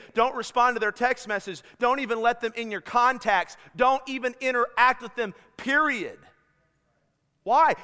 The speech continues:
He said, "Come not the door of her house." In other words, what draws you to him or her? Does what your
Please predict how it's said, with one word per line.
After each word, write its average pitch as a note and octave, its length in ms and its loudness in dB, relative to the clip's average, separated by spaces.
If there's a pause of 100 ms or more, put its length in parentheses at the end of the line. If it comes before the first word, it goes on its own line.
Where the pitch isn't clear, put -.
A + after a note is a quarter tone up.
He D4 80 0
said, D4+ 240 -4
"Come C#4 160 -2
not C4 160 0
the C4+ 80 -6
door C4+ 220 0
of - 40 -4
her C#4 120 2
house." - 640 -4 (1400)
In B3+ 100 -8
other D#4 220 0
words, C4 260 0 (160)
what D4 300 2
draws C4+ 520 4
you B3+ 100 -6
to G#3 100 -4
him E3 240 -6
or C#3 60 -8
her? B2 260 -10 (1600)
Does C4+ 160 -6
what C4+ 160 0
your C4 160 -4